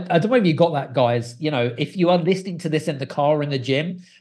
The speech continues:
make sure that you've written that down in your notes section and go to that website and check that out. So seriously, that is a great golden nugget. So thanks very much, Chris. That's a, that's a really good one.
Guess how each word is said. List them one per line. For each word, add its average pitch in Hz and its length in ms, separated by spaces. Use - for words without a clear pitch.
make 175 220
sure 214 260
that 175 140
you've 151 200
written 190 260
that 165 200
down 156 220
in 151 100
your 139 140
notes 143 340
section 185 480
and 156 220
go 170 220
to - 140
that 156 200
website 139 460
and 120 80
check 127 240
that 123 120
out. 107 280
So 139 140
seriously, 143 420
that 151 260
is 139 320
a 143 100
great 143 440
golden 135 340
nugget. 117 340
So 120 300
thanks 135 240
very 135 140
much, 123 220
Chris. - 280
That's 123 300
a, 120 220
that's 131 180
a 120 60
really 117 220
good 120 200
one. 104 240